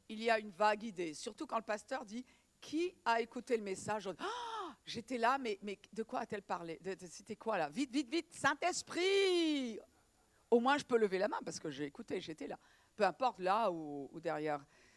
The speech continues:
ou devant mon écran. Mais et, et, et, et, s-, il faut qu'on écoute et réécoute et réécoute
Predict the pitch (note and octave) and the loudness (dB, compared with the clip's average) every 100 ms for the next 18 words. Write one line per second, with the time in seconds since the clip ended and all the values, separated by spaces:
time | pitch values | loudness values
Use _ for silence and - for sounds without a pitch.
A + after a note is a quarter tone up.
0 | - F#3 F#3+ F#3+ F3+ F3+ E3 - - - | -20 -6 -2 0 0 0 -2 -6 -12 -12
1 | - - - - - - - F#3+ G3 F#3+ | -18 -20 -20 -20 -20 -20 -6 0 2 4
2 | F#3+ F#3 - - G3 - G#2 - G3+ G3 | 2 0 -6 -14 -12 -10 -10 -8 -10 -10
3 | - - _ - - - - - - - | -14 -20 _ -10 -6 -6 -8 -14 -20 -20
4 | - - - - C4+ - B3+ - D#4 F#4 | -20 -20 -20 -14 -10 -4 -4 -2 -2 -2
5 | E4 C#4+ - G3 A3+ - E4+ - - F#3 | -2 -8 -8 -8 -6 -6 -8 -10 -10 -6
6 | G#3 G#3+ - D#4+ - G#3+ G3 A3 G#3 D4 | -4 -4 -4 -8 -8 -6 -2 -4 -4 -10